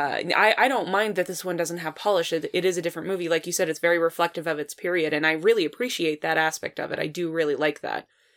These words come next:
Um, that said, there are still things that even in the seventies probably could have been done better, even on,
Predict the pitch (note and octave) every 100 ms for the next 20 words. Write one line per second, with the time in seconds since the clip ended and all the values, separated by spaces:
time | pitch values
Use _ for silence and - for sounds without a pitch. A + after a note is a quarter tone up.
0 | _ _ _ F3+ F3+ E3 D3 D#3+ F#3 F#3
1 | G3 F3+ E3 D#3+ E3 - E3+ E3 F3 E3+
2 | E3 D#3+ D#3 D#3 D#3+ D#3 D3+ - E3 E3
3 | D3+ D3+ - F3+ F3+ F3+ E3+ D#3 E3+ D3
4 | D#3 D3+ D#3 D#3 D3+ D3+ - F3+ F3 E3
5 | D#3 D3